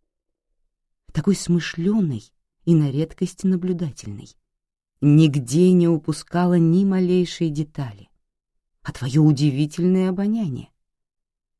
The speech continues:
Ты была совершенно особенной девочкой, настолько одарённой, как не была одарена ни твоя мать, ни даже я, если признаться честно.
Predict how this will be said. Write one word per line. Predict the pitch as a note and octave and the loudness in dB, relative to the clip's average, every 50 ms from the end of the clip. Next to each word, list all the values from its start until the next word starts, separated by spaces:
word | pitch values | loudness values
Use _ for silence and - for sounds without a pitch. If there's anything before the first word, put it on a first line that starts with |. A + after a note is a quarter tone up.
| _ _ _ | _ _ _
Ты | - D3 | -4 -2
была | B2 C3+ C#3 B2+ | -2 -2 -4 -4
совершенно | - - B2+ B2 C3+ A#2 - - - - C#3 C#3+ D3 D#3+ E3 E3+ F3 | -4 -6 -6 -6 -6 -6 -8 -8 -4 -2 0 0 2 2 0 0 -2
особенной | E3 - - G#3 A3 G#3+ A3+ A#3+ A#3 A3+ G#3+ F#3+ D3+ | -4 -6 -4 -4 -4 -2 -2 0 0 0 0 0 -2
девочкой, | B2+ B2 B2+ A2 A2+ G#2+ - - - - - _ _ _ _ _ _ _ _ _ _ _ _ _ _ - | -4 -6 -8 -8 -10 -12 -18 -20 -20 -20 -20 _ _ _ _ _ _ _ _ _ _ _ _ _ _ 0
настолько | D3 B2+ - - - - D#3+ F#3 G3+ E3+ - - D3+ | 0 0 0 -4 -6 0 2 4 4 2 2 0 -2
одарённой, | - C#3+ C3+ B2 B2 A2+ C3+ F3+ A3 A#3 G#3+ F3 C3+ - - _ _ _ _ _ _ _ _ _ _ _ - | -2 -2 -4 -4 -4 -2 0 0 2 2 2 2 0 -2 -4 _ _ _ _ _ _ _ _ _ _ _ -4
как | - D3+ D3 - | -2 -2 0 2
не | D#3 D#3 | 2 0
была | C#3 B2+ C3+ C3 B2+ C#3+ E3 F3+ - - - - | 2 2 0 0 2 2 2 2 0 -2 -6 -2
одарена | C#3 C#3+ C3+ C#3+ C3 C#3 C#3 C#3+ D#3+ F3+ F#3 - | 0 2 2 2 2 2 2 2 2 2 2 0
ни | D#3 C3 B2 E3 F3 | 0 0 0 0 -2
твоя | - - D3 C#3+ B2 B2 B2 | -2 -2 -4 -4 -4 -4 -6
мать, | A#2+ A2+ A2+ A2+ A#2 D3 - - - _ _ _ - | -6 -6 -6 -6 -6 -6 -6 -8 -12 _ _ _ -4
ни | D3+ A#2+ | -2 -2
даже | A#2 A2+ A2 C3 C#3 | -2 -4 -4 -4 -4
я, | C3 C3 C#3+ G3 G#3+ F#3+ C#3 - - _ _ _ _ | -4 -4 -2 -2 -2 -2 -4 -6 -10 _ _ _ _
если | - B2 A2 - - | -8 -8 -8 -8 -10
признаться | - - C#3+ C3 B2+ A#2+ - - - - - | -10 -8 -8 -6 -6 -8 -10 -10 -12 -14 -14
честно. | - - A2 - - - _ | -12 -14 -14 -16 -18 -20 _